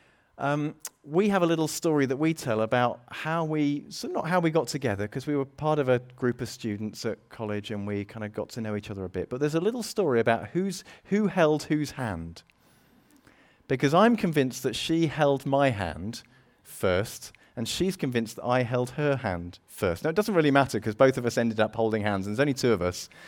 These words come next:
involved in this. So, but it's the who reached out first and initiated.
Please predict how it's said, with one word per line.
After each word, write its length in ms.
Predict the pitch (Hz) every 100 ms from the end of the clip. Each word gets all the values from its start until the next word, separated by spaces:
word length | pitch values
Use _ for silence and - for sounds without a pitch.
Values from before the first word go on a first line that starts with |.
| - - - - -
involved 440 | 127 123 123 123
in 100 | 104
this. 380 | 85 95 - - - -
So, 360 | - - 135 127 - - - -
but 220 | 127 151
it's 180 | 170 165
the 180 | 185 175
who 260 | 151 240
reached 480 | 226 208 185 - -
out 300 | 135 123 127
first 600 | - 135 90 - - - - _ _ _ _ _ _ _ _ _ -
and 160 | 120
initiated. 800 | 123 127 127 117 92 82 - 85